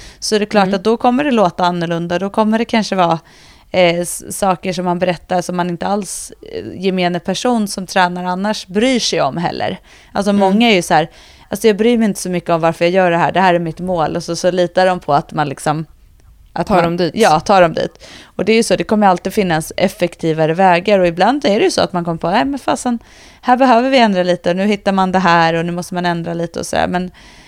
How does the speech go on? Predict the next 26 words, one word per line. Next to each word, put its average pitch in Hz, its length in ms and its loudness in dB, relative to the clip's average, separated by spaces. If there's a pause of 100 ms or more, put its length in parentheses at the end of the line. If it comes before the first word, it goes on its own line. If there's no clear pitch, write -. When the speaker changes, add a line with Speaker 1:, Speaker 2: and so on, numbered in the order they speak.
Speaker 2:
Mm. 202 240 0
Speaker 1:
det 208 80 2
är 202 60 2
liksom, 190 460 0 (960)
ju 190 200 2
tydligare 220 640 2
målet 208 520 2
är, 214 220 4
såklart, 175 580 -2
desto 185 380 -2
lättare 196 520 0
är 170 280 2
det 175 120 -4
att 165 160 -4
ta 170 320 0 (360)
sig 170 240 -2
till 247 300 -2
målet, - 460 -6
om 170 120 -2
man 160 140 -2
tänker 160 320 -4
Speaker 2:
Mm. 156 120 0
Speaker 1:
rent, - 400 -8 (320)
liksom, 165 520 -4 (720)
eh, - 220 -8
uppläggsmässigt. - 1120 -6